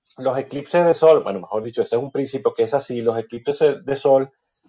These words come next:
son eclipses de inicios, como destacamos la, la semana pasada.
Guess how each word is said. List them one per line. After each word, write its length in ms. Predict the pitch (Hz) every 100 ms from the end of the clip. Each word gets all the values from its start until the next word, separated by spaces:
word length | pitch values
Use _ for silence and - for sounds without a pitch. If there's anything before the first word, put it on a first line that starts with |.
| _ _ _ -
son 440 | - - 143 147
eclipses 640 | 160 170 160 - 175 - -
de 320 | 120 131 160
inicios, 800 | 151 175 226 - 110 - - _ _ _ _ _
como 360 | 117 110 113
destacamos 600 | 107 - 107 107 104 117
la, 540 | 143 139 123 104 95 92
la 140 | 95 98
semana 340 | 98 92 95
pasada. 520 | 120 - 208 110 -